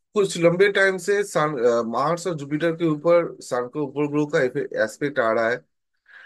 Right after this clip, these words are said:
तो इसीलिए आप लोग देखेंगे अभी, अ, स्पेशली जो, मतलब, फैक्ट्री में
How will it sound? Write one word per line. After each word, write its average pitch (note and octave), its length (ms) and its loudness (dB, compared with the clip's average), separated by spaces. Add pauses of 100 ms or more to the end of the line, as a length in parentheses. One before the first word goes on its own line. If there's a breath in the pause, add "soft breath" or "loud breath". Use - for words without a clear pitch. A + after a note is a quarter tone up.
(260 loud breath)
तो D3+ 220 2
इसीलिए F3+ 340 -2
आप E3+ 160 0
लोग F3 160 -6
देखेंगे F3 320 -4
अभी, F3 380 0
अ, A#2+ 320 2
स्पेशली D#3 580 -4
जो, D3 220 -2 (600)
मतलब, G2+ 400 -8 (200)
फैक्ट्री D3+ 340 -2
में D3+ 320 -4